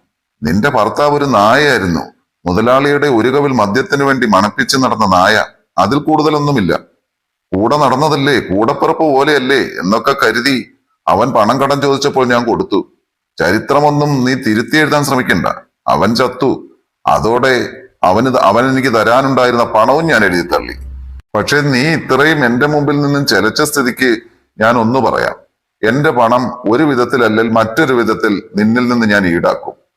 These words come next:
ഒന്നുകിൽ ഒരാഴ്ചക്കുള്ളിൽ നീ സ്വമേധയാ ആ പണം നൽകണം, അല്ലെങ്കിൽ അനന്തരഫലം നീ അനുഭവിക്കേണ്ടി വരും. നീ ഒരു വിധവയാണ്, അത് മറക്കരുത്. കൊഞ്ചു ചാടിയാൽ മുട്ടോളം, പിന്നെയും ചാടിയാലോ അത് ചട്ടിയിൽ വീഴും. അത്രയേ ഉള്ളൂ മോളെ നീ."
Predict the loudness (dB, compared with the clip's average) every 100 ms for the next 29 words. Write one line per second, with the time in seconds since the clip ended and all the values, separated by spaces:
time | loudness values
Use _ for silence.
0 | _ _ -6 -2 0 0 2 2 2 2
1 | 0 0 0 2 2 0 0 0 2 2
2 | 2 2 2 2 0 0 -2 -2 -4 -6
3 | _ _ _ -4 0 0 0 0 -2 0
4 | 0 0 0 0 0 0 0 0 0 2
5 | 0 0 0 0 0 -4 -10 _ _ _
6 | _ -4 0 0 0 0 0 2 2 0
7 | -4 -4 0 2 0 0 -2 -2 -4 -8
8 | -16 _ _ _ _ _ -4 -2 0 0
9 | 2 2 2 0 0 -2 -2 0 0 -2
10 | -10 -6 -2 0 0 0 0 2 2 2
11 | 0 -4 -4 -2 0 0 -2 0 -2 0
12 | 0 -2 -6 _ -4 -4 -2 0 0 2
13 | 0 0 0 0 -2 -4